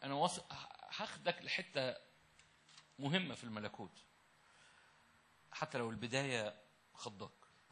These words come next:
<laughs> دانيال سبعة بيتكلم عن الأزمنة الأخيرة. دانيال من، من، من إصحاح سبعة لإصحاح اتناشر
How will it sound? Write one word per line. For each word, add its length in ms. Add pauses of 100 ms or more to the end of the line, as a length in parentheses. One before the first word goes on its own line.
(140)
<laughs> 60 (640)
دانيال 440
سبعة 420 (2250)
بيتكلم 360
عن 100
الأزمنة 300
الأخيرة. 380
دانيال 420
من، 280
من، 560
من 140
إصحاح 360
سبعة 300
لإصحاح 300
اتناشر 500